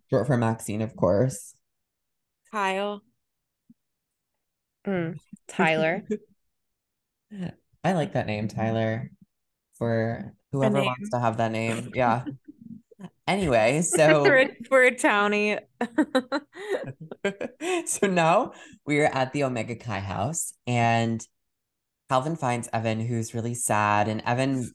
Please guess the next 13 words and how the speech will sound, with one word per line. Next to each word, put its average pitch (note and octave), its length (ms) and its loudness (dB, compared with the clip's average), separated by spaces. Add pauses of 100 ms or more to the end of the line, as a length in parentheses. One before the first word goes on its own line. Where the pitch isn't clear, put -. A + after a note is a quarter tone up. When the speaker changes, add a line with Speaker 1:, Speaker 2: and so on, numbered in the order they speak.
Speaker 1:
Evan D3 320 -2
feels B2+ 280 0
bad G#2 220 0
for A2+ 80 -6
what G#2+ 160 -2
he A2+ 80 -6
did. G2+ 260 -6
He, A2+ 280 0
he B2+ 160 -2
apologizes A2 800 0
to - 80 -12
Calvin G#2 680 -2 (600)
about G#2+ 580 2